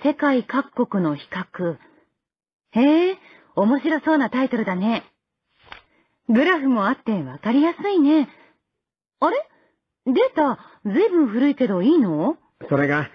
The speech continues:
Speaker 2: 調査が十年ごとにしか行われてなくて、これでも最新なんです。
Speaker 1: ふーん、じゃあ仕方ないね。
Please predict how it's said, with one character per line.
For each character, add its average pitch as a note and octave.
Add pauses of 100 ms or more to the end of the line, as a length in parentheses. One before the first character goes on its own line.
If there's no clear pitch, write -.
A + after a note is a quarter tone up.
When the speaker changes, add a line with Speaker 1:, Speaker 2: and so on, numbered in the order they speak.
(360)
Speaker 2:
調 F#3
査 E3+
が A2+
十 B2+
年 G3
ご G#3+
と G#3
に D#3+
し -
か A#2+
行 G#2+
わ C3
れ C#3
て C#3+
な C#3+
く -
て、 A2 (340)
こ -
れ D#3
で G#3
も B2
最 D#3
新 F#3+
な F#3
ん E3+
で B2
す。 - (600)
Speaker 1:
ふ G3+
ー -
ん、 C4+
じ -
ゃ -
あ F4+
仕 -
方 C4
な C#4
い B3
ね。 A3